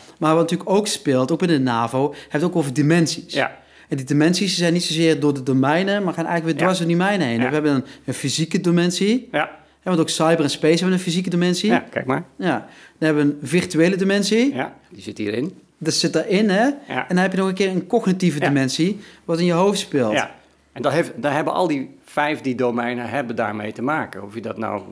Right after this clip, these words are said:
Speaker 2: wil of niet.
Speaker 1: Ja.
Speaker 2: Hè, landdomein gaat het om de wil om te vechten. Eh, maar het gaat ook om, eh, het terrein en het weer. Eh, en ze maken gebruik van G P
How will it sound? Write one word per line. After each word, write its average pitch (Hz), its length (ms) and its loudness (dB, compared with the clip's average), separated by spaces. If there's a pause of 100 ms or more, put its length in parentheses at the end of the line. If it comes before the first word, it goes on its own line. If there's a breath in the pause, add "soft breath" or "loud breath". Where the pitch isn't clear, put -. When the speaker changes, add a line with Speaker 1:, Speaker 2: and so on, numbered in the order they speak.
Speaker 2:
wil 120 240 0
of 107 220 -6
niet. 165 240 -2 (640 soft breath)
Speaker 1:
Ja. 151 320 0
Speaker 2:
Hè, 135 100 -2
landdomein 127 720 2
gaat 113 180 -6
het 104 120 -6
om 113 140 -2
de 120 80 0
wil 120 260 2
om 117 80 -2
te 117 100 -8
vechten. 127 480 -8 (480 soft breath)
Eh, 110 100 -14
maar 104 280 -4
het 117 120 -6
gaat 131 240 -2
ook 151 220 -2
om, 117 340 0
eh, 113 80 -14 (140)
het 110 400 -12
terrein 127 540 -2 (100)
en 113 140 -10
het 117 140 -10
weer. 120 460 0 (840 soft breath)
Eh, 104 380 -8 (280)
en 165 180 -4
ze 135 100 -2
maken 110 320 -4
gebruik 120 300 -4
van 135 140 -6
G 135 160 -2
P 135 80 -6